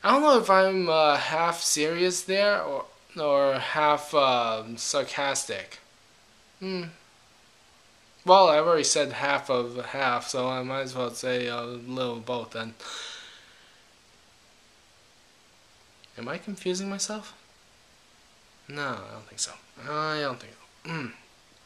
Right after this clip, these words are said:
Anyway. And as if that wasn't enough, uh, recently I ordered, uh, Sims three Showtime, and it just arrived in the mail today, so <sighs>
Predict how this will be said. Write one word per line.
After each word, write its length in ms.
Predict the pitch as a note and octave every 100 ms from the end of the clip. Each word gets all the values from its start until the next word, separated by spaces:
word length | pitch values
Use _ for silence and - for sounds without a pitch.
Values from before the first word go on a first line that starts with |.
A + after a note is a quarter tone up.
| _ _ - _
Anyway. 460 | - G3+ G3 C#3+ A2+ - - - - - _ - - - - - _ _ _ _ _ _
And 140 | E3 E3+
as 200 | E3 D#3+
if 100 | D3+
that 180 | F3+ F#3
wasn't 360 | D#3+ D#3+ D#3+
enough, 540 | F3 A3+ C4 - - - - - - _ -
uh, 480 | D#3 D#3 D3+ D3+ C3
recently 520 | E3 E3+ F#3 F3 E3+
I 220 | E3 D#3 C#3+
ordered, 540 | D#3+ D#3+ D#3 D3+ D3+
uh, 460 | C3+ C3 B2+ B2 A#2+ - - -
Sims 520 | - E3 D#3 D3+ -
three 460 | - E3 D#3+ D#3
Showtime, 840 | C#3+ - D3+ D#3 D#3 E3 D#3+ D#3+ E3
and 220 | D3 C#3+
it 120 | C#3+
just 220 | C#3+ D3+ D3+
arrived 380 | C#3+ C#3+ C#3+
in 80 | C#3+
the 60 | C#3
mail 280 | D3 D#3 D#3
today, 380 | D#3+ D#3+ D#3+
so 380 | D3+ D3 B2 A#2+ - - - - - - - - _ _ _ _ _ _ _ _ _ _ _ - - - -
<sighs> 100 | F3+